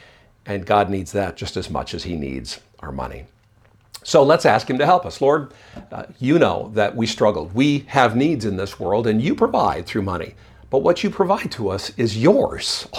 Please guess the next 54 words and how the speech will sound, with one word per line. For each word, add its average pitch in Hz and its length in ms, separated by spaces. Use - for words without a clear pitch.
already. 143 480
You 120 240
just 175 180
loan 147 280
it - 140
to 90 140
us, - 260
'cause - 320
we 107 240
know 131 220
that - 240
one 113 160
day 107 160
we'll 113 160
have 104 180
to - 80
give 101 140
it 101 60
all 110 200
back - 500
and 87 100
won't 113 200
be 98 180
able 90 140
to 92 80
keep - 260
it. 82 140
So - 200
in 185 80
the 165 60
meantime, 98 1000
Lord, 120 340
we 131 100
pray 110 440
that 95 220
you 110 220
will 107 140
work 117 240
in 107 80
each 135 180
of - 60
our 76 160
lives 65 500
to 104 120
give 117 220
us 110 220
the - 100
kind 82 260
of 76 100
trust - 520
and - 160
reverence 110 720
and 85 160
obedience 151 840